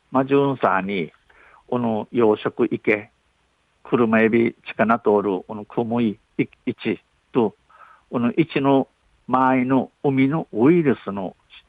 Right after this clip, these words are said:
量、市中、市中、調べることにさびたん。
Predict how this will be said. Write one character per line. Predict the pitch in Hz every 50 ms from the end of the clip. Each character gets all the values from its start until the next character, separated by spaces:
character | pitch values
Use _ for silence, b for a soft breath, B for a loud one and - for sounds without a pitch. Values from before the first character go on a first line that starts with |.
| _ _ _ -
量、 | 104 120 123 120 120 113 87 - - - - - -
市 | 156 139
中、 | - - 160 156 151 127 - - _ _ _ _ _ _ _ - -
市 | - -
中、 | - 156 123 - - _ _ _ b b b b b b b b _ _ _ _ _ _ _ _ _ _ _ _ _ _ - - -
調 | 147 131 127
べ | 120 131 135 135 131 131 131 131
る | 120 131 127 127 107 - - - _
こ | - - 107
と | - 113
に | 120 143 170 - - -
さ | - 208
び | 202 -
た | - -
ん。 | - -